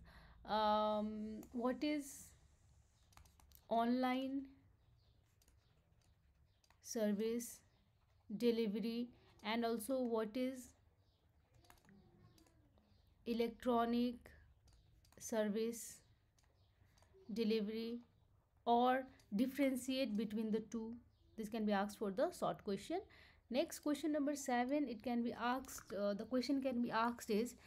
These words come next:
explain about, explain about the evolution of e-governance.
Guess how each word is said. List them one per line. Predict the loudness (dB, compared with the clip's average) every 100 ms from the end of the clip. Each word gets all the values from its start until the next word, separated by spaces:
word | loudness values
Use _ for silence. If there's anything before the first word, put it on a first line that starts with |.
| -20 -12
explain | -10 -8 0 2 4 4
about, | 4 4 2 2 -2 -8 -20 -20 -20 -20 -20 -20 -20 -20 -20 _ -18
explain | -14 -10 -2 2 2 2
about | 2 2 2 0 -2
the | 2 2 0 -4 -14 -20 -20 -20 _ -20 -20 -20 -20 -20 -20 -20 -20 -20 -20 -20 -8 0
evolution | 2 4 4 2 2 2 4
of | 2 0 -4 -16 -20 -20 -20 -20 -20 -20 -18 -20 -20 -20 -20 -20 -20 -20 -20 -12
e-governance. | -6 -2 0 2 0 -4 -6 -8